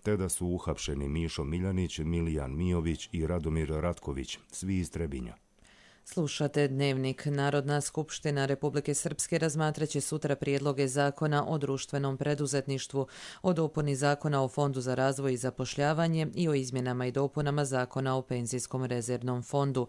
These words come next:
Speaker 2: Biće razmatran i konsolidovani izvještaj o izvršenju budžeta u prvom polugodištu ove godine.
Speaker 1: Predsjednik parlamenta Nedeljko Čubrilović iz zdravstvenih razloga prenio je ovlašćenja na potpredsjednika Skupštine Denisa Šulića.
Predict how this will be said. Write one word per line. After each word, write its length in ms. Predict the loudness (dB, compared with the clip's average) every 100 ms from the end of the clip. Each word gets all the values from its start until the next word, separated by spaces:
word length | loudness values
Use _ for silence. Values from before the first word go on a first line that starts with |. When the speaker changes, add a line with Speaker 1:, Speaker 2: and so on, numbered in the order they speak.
| -4 -14 -12 -2
Speaker 2:
Biće 300 | 0 2 4
razmatran 580 | 4 2 0 2 0 0
i 140 | -4
konsolidovani 920 | -2 -2 0 0 2 2 2 2 0 0
izvještaj 560 | 0 0 0 0 0 2
o 100 | 0
izvršenju 540 | 0 -2 -2 0 0
budžeta 560 | 0 -2 0 0 2 0
u 100 | 0
prvom 320 | 0 0 0
polugodištu 800 | 2 0 2 0 -2 -4 -4 -4 -2
ove 240 | -2 -2
godine. 480 | -2 -2 0 -4 -6 -8 -20 _ _ _ -20 _ _ 0
Speaker 1:
Predsjednik 480 | 2 4 2 4 2
parlamenta 540 | 2 4 4 4 4 4
Nedeljko 440 | 4 4 4 2
Čubrilović 600 | 2 2 2 2 2 2
iz 160 | 2 2
zdravstvenih 800 | 2 2 0 0 0 0 2 0
razloga 500 | 0 2 2 2 0
prenio 460 | 2 2 2 2 2
je 120 | 2
ovlašćenja 720 | 2 2 0 0 2 2 2
na 260 | 2 2 0
potpredsjednika 800 | -2 -2 -2 0 0 -2 -2
Skupštine 560 | -2 -2 -2 0 2 2
Denisa 460 | 2 2 0 -2 -4
Šulića. 500 | 0 0 0 -2